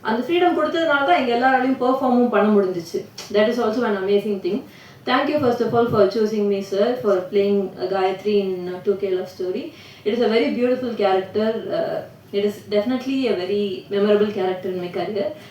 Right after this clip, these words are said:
And thanks to my, uh, producer, Vignesh Subramaniam. He have, uh, taken a,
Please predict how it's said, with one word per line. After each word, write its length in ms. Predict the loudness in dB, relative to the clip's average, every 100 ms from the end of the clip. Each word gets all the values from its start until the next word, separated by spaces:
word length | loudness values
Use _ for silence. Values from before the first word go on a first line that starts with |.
| -20 -4
And 280 | 0 0 2
thanks 280 | 0 0
to 80 | 2
my, 220 | 2 4 4 4 0
uh, 40 | 2
producer, 460 | 10 10 10 0
Vignesh 440 | 0 -6 0 0 0
Subramaniam. 520 | -2 -2 -4 -4 -6 -8 -16 -20 -20 -2
He 100 | 2
have, 300 | 2 2 -2
uh, 260 | -2 -2 2
taken 300 | 0 2 0
a, 340 | 0 -2 -4